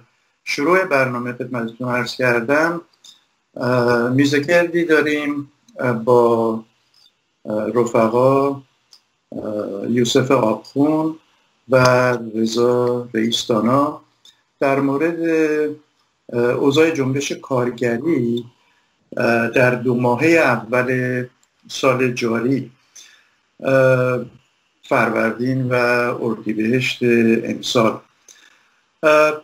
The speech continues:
سال اول رو می‌خواستم با، اه، رفیق یوسف آبخون در میون بذارم که،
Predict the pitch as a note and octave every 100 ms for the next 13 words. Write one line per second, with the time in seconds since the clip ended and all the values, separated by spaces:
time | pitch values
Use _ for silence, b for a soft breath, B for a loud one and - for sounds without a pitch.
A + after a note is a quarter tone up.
0 | - - G3+ F#3+ F#3+ F3+ G#3 G#3+ G#3+ G#3
1 | F3+ E3+ F3+ F3 F3 E3 D#3+ D3+ D3+ D3
2 | - _ _ A3+ G3+ C3 B2+ B2 B2 C3
3 | D#3+ D#3 B2+ - D#3 D#3 D3+ C#3+ C3+ -
4 | B2 A#2+ - E3 C#3+ A#2 A2+ A2+ A2+ A2+
5 | A2+ A2+ B2+ B2+ D3 C3